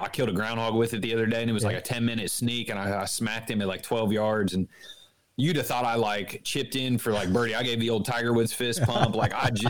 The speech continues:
Speaker 1: I, it was awesome.
Speaker 2: That's awesome. Last one. Have you ever used your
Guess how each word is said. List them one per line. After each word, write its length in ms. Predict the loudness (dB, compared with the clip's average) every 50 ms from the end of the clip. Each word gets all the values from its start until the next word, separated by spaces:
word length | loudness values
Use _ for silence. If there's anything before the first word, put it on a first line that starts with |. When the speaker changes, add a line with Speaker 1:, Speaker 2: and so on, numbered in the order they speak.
| -2 -2
Speaker 1:
I, 200 | -2 0 0 0
it 220 | -2 -2 0 0
was 240 | 0 0 -2 -4 -4 -4 -2
awesome. 540 | 0 0 0 0 0 -2 -2 -2 -2 -2 -2 -2 -4 -6 -8 -10 -10 -12 -16 _ _ _ _ _ _ _ _ _ _ _ _ _ _ _ _ _ _ _ _ _
Speaker 2:
That's 240 | 0 0 2 2 2
awesome. 480 | 2 4 2 2 0 0 -4 -4 -6 -8 _ -16 -20 -18 -18 -18 -20 _ _ _ 4
Last 320 | 6 6 6 6 4 2
one. 280 | 2 2 2 2 0 -2 -6 _ _ _ _ _ _ _ _
Have 220 | 2 2 4 4
you 240 | 4 6 6 6 8
ever 320 | 8 8 8 8 8 6 6
used 640 | 6 6 6 6 6 4 2 0 -2 -4 -6 -8 -14 _ _ _ _ _ _ _ _ _ _ 0
your 800 | 4 6 6 8 6 6 6 6 6 6 6 6 4 2 0